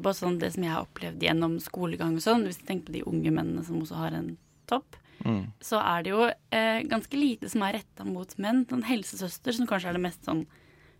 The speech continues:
Speaker 1: kort, den korteste veien til når man går gjennom skole, det er jo ekstremt sånn feminisert. Ikke bare at det heter helsesøster, men du forbinder jo liksom det med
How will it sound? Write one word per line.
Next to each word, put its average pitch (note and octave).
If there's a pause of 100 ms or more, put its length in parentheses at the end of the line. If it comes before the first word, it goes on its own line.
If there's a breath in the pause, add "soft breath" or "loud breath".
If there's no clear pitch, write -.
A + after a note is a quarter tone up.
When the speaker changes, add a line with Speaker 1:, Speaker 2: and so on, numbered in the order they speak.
Speaker 1:
kort, -
den F#3
korteste -
veien E3+
til E3+
når -
man F3
går E3+ (340)
gjennom F3
skole, F#3 (480 loud breath)
det A3
er F3
jo G3
ekstremt F3+
sånn E3
feminisert. F#3+
Ikke F#3+
bare F3+
at -
det F3
heter F3+
helsesøster, -
men F#3
du F3
forbinder F3
jo G3
liksom F3+
det E3
med D#3+